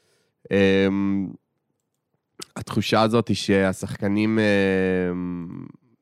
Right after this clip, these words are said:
מנסים, אבל לא באמת מנסים, וגם לא באמת יכולים, ול-, החוסר אונים הזה בחלקים מסוימים בעונה, נגיד המשחק נגד נפולי מאוד סימן את זה ב-, בחוץ, ההפסד. אמ, בסוף היה שיפור, אבל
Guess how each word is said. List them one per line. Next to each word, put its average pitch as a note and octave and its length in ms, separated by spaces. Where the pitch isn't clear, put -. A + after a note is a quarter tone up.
מנסים, A#2+ 560
אבל A2 160
לא A#2+ 80
באמת B2 320
מנסים, A#2+ 480
וגם G#2 160
לא G#2+ 100
באמת G#2+ 320
יכולים, G2+ 540
ול-, F2 460
החוסר G#2+ 500
אונים G#2 360
הזה G2+ 200
בחלקים F#2 540
מסוימים F#2 400
בעונה, F#2 460
נגיד F#2 140
המשחק F#2+ 360
נגד F#2+ 160
נפולי F#2+ 380
מאוד F#2 240
סימן F#2 320
את F#2 100
זה F#2 220
ב-, F2 180
בחוץ, F2+ 420
ההפסד. F#2+ 400
אמ, G2 720
בסוף A#2 440
היה D3 120
שיפור, D3 540
אבל A#2 440